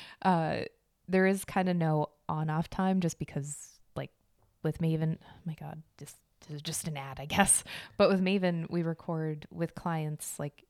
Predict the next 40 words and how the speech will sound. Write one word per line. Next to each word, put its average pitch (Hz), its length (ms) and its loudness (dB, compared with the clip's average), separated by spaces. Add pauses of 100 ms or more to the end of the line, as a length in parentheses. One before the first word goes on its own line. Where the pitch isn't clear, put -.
(100)
every 170 240 2
two 214 160 0
months, 175 320 0
and 160 100 0
then 156 60 0
we 156 100 2
just 151 220 -4
record 147 400 -4
two - 140 -4
months 160 200 -2
worth 165 140 -4
of 160 80 -8
content 185 380 -2
at 196 120 -2
one 196 160 -2
time. 214 300 -4 (340)
So, 160 640 2
uh, 139 380 0 (440)
it, - 100 -16 (140)
it - 140 0
can 196 180 -2
vary, 170 540 2
like, 156 180 -2
depending 170 320 2
on 156 60 0
how 156 80 -2
many 147 180 -8
clients 240 320 2
I 214 40 0
have 208 180 0
and 185 80 0
blah, 180 120 0
blah, 175 120 2
blah. 175 260 0 (420)
It's - 200 -10
the - 160 -4
whole 185 180 4
thing, - 300 -10
just - 420 -12
whatever. 151 320 -8